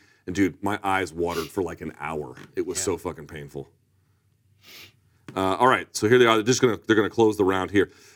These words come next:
Speaker 1: Boy, that's a close fight, man. That's a close round five. Max trying to
Speaker 2: Oh,
Speaker 1: finish
Speaker 2: it's
Speaker 1: strong,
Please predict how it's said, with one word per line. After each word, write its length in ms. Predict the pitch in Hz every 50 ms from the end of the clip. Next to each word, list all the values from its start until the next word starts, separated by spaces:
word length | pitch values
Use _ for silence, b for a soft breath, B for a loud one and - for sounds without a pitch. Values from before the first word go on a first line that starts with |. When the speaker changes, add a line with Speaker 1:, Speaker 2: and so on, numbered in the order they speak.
| b b _
Speaker 1:
Boy, 180 | 113 120 123 117
that's 200 | 120 127 - -
a 60 | 101
close 520 | - - - - 120 127 127 123 123 - -
fight, 320 | - 135 131 123 110 -
man. 200 | - 101 101 104 110
That's 140 | 135 - 147
a 40 | 123
close 460 | - - - 123 131 127 127 131 -
round 180 | 131 120 117 -
five. 180 | 139 131 113 107
Max 280 | 117 127 135 135 -
trying 180 | - 160 139 127
to 60 | 147
Speaker 2:
Oh, 40 | 156
Speaker 1:
finish 180 | 143 131 123
Speaker 2:
it's 60 | - -
Speaker 1:
strong, 500 | - 139 135 139 135 123 120 113 110